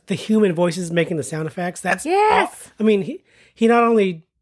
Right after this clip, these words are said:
Speaker 1: depicts it, he, he practices it almost, you know?
Speaker 2: Yes.
Speaker 1: Like, he definitely, that's definitely a, a, an ideology that he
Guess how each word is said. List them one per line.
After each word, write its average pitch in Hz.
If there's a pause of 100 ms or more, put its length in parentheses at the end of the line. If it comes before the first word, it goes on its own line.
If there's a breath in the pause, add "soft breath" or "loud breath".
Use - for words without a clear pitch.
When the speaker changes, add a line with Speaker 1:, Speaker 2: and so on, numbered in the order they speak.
(680)
Speaker 1:
depicts 240
it, 175
he, 185 (140)
he 196
practices 170
it 131
almost, 143
you 175
know? 170 (1700 soft breath)
Speaker 2:
Yes. - (240)
Speaker 1:
Like, 185
he 208
definitely, 202 (260 loud breath)
that's 175
definitely 202
a, 151 (100)
a, 151 (540)
an 214
ideology 175
that 151
he 156